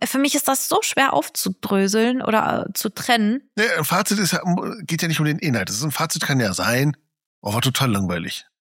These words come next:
Speaker 2: Boah, schon wieder nur irgendwie bei Herr der Ringe. Wann schreibt er mal wieder was über das Silmarillion?“
Speaker 1: <laughs> Ja.
Speaker 2: Oder es kann sein so,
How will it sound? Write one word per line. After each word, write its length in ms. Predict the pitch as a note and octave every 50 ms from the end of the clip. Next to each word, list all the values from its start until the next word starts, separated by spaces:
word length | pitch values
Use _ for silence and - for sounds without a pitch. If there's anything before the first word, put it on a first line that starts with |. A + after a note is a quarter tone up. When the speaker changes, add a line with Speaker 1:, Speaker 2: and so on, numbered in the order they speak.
| _ _ _ _ _ _ _ -
Speaker 2:
Boah, 240 | B2+ C#3 D#3+ E3+ C#3+
schon 300 | - - D#3+ D3 C3+ C3
wieder 200 | D#3 F3 E3 D3
nur 200 | C#3 C3+ C#3+ D#3
irgendwie 280 | D3+ C#3+ C3 B2 A#2+ B2+
bei 120 | A2+ C3 A2+
Herr 160 | F2 F2+ G2+
der 180 | G#2 A2 - -
Ringe. 220 | F2 F#2+ F2+ - - _ _ - A3+ A3+
Wann 140 | - A#3+ A3
schreibt 280 | F#3 - - F#3 F3 F#3
er 100 | F3+ E3+
mal 100 | D#3+ D3+
wieder 160 | D3+ D3 D3+
was 220 | C#3+ C#3+ C3 - -
über 200 | F#3 C#3+ C#3 C3
das 180 | C3 B2+ -
Silmarillion?“ 640 | - B2 A#2+ A#2+ - - F#2+ F#2+ G#2 F2 - - E3+ _
Speaker 1:
<laughs> 60 | _ _ _ _ -
Ja. 120 | A3 A3 G#3
Speaker 2:
Oder 120 | F3 F3
es 80 | E3 -
kann 180 | - D#3 D3+
sein 160 | C#3+ C#3 C#3
so, 80 | B2+